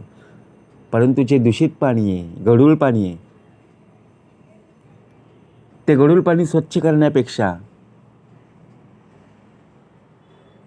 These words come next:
थोडी मेहनत जर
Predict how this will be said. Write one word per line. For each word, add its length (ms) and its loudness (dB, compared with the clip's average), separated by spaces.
थोडी 240 2
मेहनत 400 0
जर 140 2